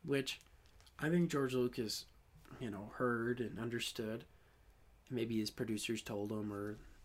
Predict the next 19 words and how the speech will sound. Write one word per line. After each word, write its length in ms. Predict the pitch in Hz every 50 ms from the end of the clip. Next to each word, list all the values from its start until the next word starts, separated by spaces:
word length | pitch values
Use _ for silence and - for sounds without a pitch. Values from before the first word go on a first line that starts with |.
| - - -
schematics, 720 | - - - - 120 110 - - 98 107 104 - - -
whatever, 440 | 123 127 127 120 113 117 110 107 98 -
but 300 | 123 117 117 117 - - - - - - - - - - - - - - - - - - - - - - - - - - - - - - - - - - - -
in 120 | 127 117
the 100 | 117 113
next 340 | 120 131 175 196 - - -
one, 380 | 123 117 110 110 110 117 123 131 - - -
you 80 | - 104
know, 100 | 107 98
there 180 | - - 120 120
was 340 | - 180 220 220 - -
more 200 | - 196 196 196 -
action 480 | - - 180 - - - 202 185 - - - - - - - - - - - - - - - - - -
throughout, 460 | - 139 139 156 - - 117 98 - - -
along 400 | - 123 123 127 123 131 135 135
with 160 | 156 185 190 -
the 80 | -
political 460 | - - 120 113 107 104 98 - 101
drama 440 | 95 110 107 104 101 101 104 120 131